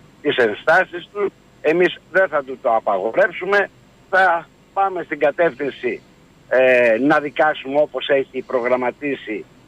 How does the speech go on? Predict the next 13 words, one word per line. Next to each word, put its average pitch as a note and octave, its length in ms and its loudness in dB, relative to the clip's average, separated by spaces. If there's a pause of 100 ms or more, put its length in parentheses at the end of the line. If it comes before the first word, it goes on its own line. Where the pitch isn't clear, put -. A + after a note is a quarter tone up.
(120)
η C3+ 420 4
σχετική C3 920 0 (240)
νομική B2+ 540 0
ομάδα G3+ 640 2 (380)
του - 60 -2
ίνκα A#3 560 2 (400)
και A#3 100 0 (420)
βεβαίως G#3 420 2
από F3+ 140 0
εκεί G3+ 180 -2
και E3 120 0
πέρα G3 280 2
είναι F#3 280 -2